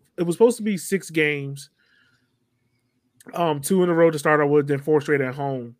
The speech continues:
Now it's only five with the, uh, one road game against North Carolina.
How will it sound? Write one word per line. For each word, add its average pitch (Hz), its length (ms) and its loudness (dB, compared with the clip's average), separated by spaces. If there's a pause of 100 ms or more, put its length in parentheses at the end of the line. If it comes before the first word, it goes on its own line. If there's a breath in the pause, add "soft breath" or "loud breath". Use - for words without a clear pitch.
(420)
Now 143 300 0
it's 139 120 -4
only 139 260 -2
five 127 720 -2
with 127 220 -14
the, 120 420 -12
uh, 127 60 -12
one 131 200 -8
road 127 200 -4
game 127 120 -8
against 123 220 -12
North 127 160 -10
Carolina. 127 480 -12